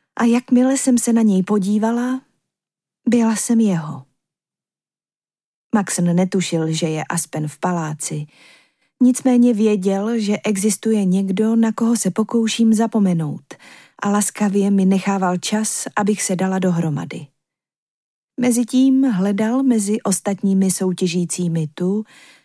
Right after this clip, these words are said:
se kterou by mohl být šťastný v případě, že bych ho nikdy nemohla milovat. V tom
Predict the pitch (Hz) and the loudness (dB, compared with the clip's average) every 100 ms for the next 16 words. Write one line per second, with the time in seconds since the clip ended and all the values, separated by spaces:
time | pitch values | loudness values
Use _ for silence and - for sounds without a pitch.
0 | _ - 233 - 233 233 226 254 226 214 | _ -4 -4 0 0 2 2 2 2 2
1 | 233 254 - - 226 - 202 - - 202 | 2 0 -2 -2 -2 0 -2 -2 -4 -4
2 | 190 214 220 247 247 214 233 196 202 190 | -2 -2 0 0 0 0 0 0 0 2
3 | 190 208 202 226 220 214 208 196 196 185 | 2 0 0 0 2 2 2 0 0 0
4 | 156 135 127 - _ - _ _ _ _ | 0 -4 -8 -14 _ -20 _ _ _ _
5 | _ _ _ _ _ _ _ _ _ _ | _ _ _ _ _ _ _ _ _ _
6 | - - 240 226 214 | -14 -4 0 4 4